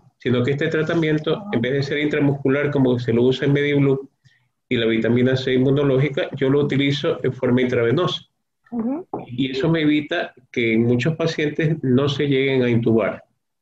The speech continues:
Speaker 1: Es decir,
Speaker 2: Ya.
Speaker 1: mejora lo que es su sistema inmune y aparte de eso, ejerce un efecto antiinflamatorio en el covid.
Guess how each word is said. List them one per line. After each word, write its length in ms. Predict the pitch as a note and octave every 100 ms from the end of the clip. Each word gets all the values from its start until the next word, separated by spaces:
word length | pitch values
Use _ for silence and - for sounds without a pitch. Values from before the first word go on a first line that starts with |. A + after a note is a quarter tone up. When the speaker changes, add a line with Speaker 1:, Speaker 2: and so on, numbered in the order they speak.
| _ _ -
Speaker 1:
Es 120 | A2+
decir, 100 | B2
Speaker 2:
Ya. 180 | - - - C3
Speaker 1:
mejora 320 | B2 C#3 E3
lo 140 | E3
que 100 | D#3+
es 60 | D3+
su 100 | D#3
sistema 340 | D#3+ D#3+ D#3+
inmune 360 | E3+ E3 F3+ F#3+
y 140 | C3+
aparte 380 | B2 C#3+ C#3+ D3+
de 140 | E3 D#3+
eso, 260 | D#3 F#3 - _ _ _ -
ejerce 520 | C3+ C#3 D#3 D#3 E3
un 100 | D3+
efecto 360 | C#3+ D3+ D3
antiinflamatorio 840 | D3 C#3 C3 C3 A2+ A2+ E3+ D#3+ G#2+
en 60 | G#2
el 100 | G2+
covid. 360 | G2+ F#2 F2+